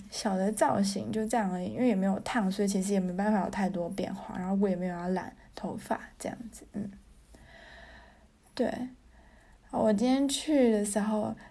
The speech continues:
那个人竟然，就是理发师竟然还记得我，他说：“哎，你去年是不是有来？”然后我就说：“哦，对。”然后他们好像很喜欢，就是我们东方人黑色的头发，然后他们，他就，他就一直跟我说：“哦，你的头发好美，头发好美。”什么这样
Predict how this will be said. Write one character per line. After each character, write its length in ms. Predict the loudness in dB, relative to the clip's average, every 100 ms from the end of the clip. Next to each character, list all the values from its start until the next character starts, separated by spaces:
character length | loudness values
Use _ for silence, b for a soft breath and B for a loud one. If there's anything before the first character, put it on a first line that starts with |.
| -6
那 140 | 4 6
个 20 |
人 240 | 6 4
竟 160 | 4 4
然， 180 | 4 4
就 80 | 4
是 160 | 4 4
理 140 | 2 2
发 160 | 4
师 100 | 2
竟 160 | 4 2
然 80 | 2
还 100 | -2
记 180 | 0 0
得 180 | 2 -2
我， 80 |
他 160 | -2 0
说 120 | 4
：“哎， 80 | 4
你 180 | 4 4
去 160 | 2 4
年 160 | 6
是 80 | 6
不 60 | 6
是 60 |
有 220 | 8 6
来？” 280 | 4 2 0
然 140 | 2 2
后 80 |
我 40 | 2
就 80 | 2
说 300 | 0 -2 -4 B B -6
：“哦， 180 | -4 -4 -8 -2
对。” 120 | -2 -2 -8 B B B
然 100 | -2
后 80 | 0
他 140 | 2
们 120 | 2 2
好 140 | 4
像 160 | 4 4
很 160 | 2
喜 160 | 2 0
欢， 220 | 2 2
就 80 | 4
是 180 | 4 2 B B B
我 60 | 0
们 220 | 2 4
东 160 | 4 4
方 160 | 4 4
人 180 | 4
黑 220 | 6 4 4
色 180 | 4
的 100 | 4 2
头 280 | -4 -8 -4
发， 80 | -4 -6 -14 _ -4
然 120 | -2
后 60 | 0
他 80 |
们， 80 | -2
他 100 | -2
就， 80 | -2
他 120 | 0 4
就 80 | 4
一 60 |
直 140 | 4 4
跟 100 | 4
我 140 | 4
说 100 | 0 0
：“哦， 100 | 0
你 60 | 0
的 60 | 2
头 180 | 2
发 80 | 2
好 180 | 2 0
美， 440 | 4 4 4 2
头 120 | 0 0
发 140 | 0
好 180 | 0 -2
美。” 320 | 2 2 2
什 120 | -2 -4
么 140 | -6
这 80 | -2
样 140 | 0